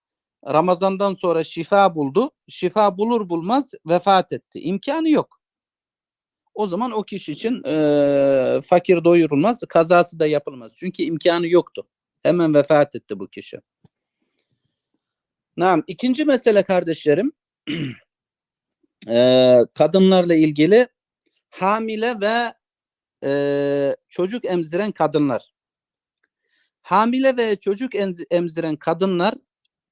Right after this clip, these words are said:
kadınların üç hali vardır. Birincisi, hamile ve çocuk emziren kadınlar kendi nefisleri için korkuyorlarsa, "Eğer oruç tutarsam bana bir zarar gelir,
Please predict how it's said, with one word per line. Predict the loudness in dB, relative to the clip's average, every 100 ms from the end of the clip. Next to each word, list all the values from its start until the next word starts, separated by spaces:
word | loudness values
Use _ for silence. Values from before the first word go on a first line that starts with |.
| _ _
kadınların | -4 -2 -2 0 -2 -2 -4
üç | -6 -8 -2
hali | 2 4 4
vardır. | 0 -2 -6 -12
Birincisi, | -2 0 0 -4 -4 -4 -4 _ _ _ _ _ _ _ _ _ _ _ _ _ _ _ _
hamile | 0 0 2 0 0
ve | 0
çocuk | -2 -6 -4 -4
emziren | -4 -4 -4 -6
kadınlar | -4 -4 -2 -2 -2 -4 _ _ _ _ _ _ _ _ -8
kendi | -2 -2 0 -2
nefisleri | -2 -4 -8 0 2 4
için | 2 -2 -2 -4
korkuyorlarsa, | 2 2 4 2 2 4 2 2 -2 -4 -4 _
"Eğer | 2
oruç | 2 0 -2 -6
tutarsam | -10 0 2 2 -4 -2
bana | -2 -2
bir | -4
zarar | -2 0 0
gelir, | 0 -4 -2